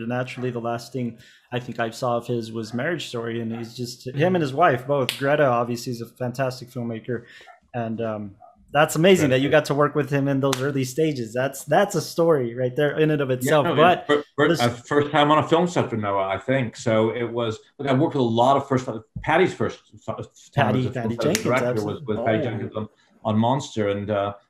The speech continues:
Speaker 2: we had no money on that, a lot of hand-holding again, hand-holding, and we, um, uh, we, we managed to pull that off. Uh,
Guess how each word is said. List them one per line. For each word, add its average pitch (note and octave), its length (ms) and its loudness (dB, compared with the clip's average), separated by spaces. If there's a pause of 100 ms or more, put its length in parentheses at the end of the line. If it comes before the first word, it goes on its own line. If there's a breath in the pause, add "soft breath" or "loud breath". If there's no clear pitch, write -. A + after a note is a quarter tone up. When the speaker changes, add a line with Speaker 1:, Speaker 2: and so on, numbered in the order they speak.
Speaker 2:
we G#2+ 80 0
had G2+ 120 -2
no A2+ 160 4
money A#2 280 4
on G#2 160 -2
that, G2+ 240 0
a A#2+ 40 -6
lot G#2 140 -2
of F#2 100 -6
hand-holding G#2 500 -4
again, G#2 260 -4
hand-holding, G#2 460 -4
and A2 80 -2
we, G#2 220 -6
um, G2+ 300 -4 (420)
uh, G2+ 360 -4
we, A2 160 -2
we A2 220 -2
managed A2 280 -4
to A2+ 60 -20
pull A2 240 -6
that A2+ 160 0
off. B2 400 -2
Uh, G#2 240 -2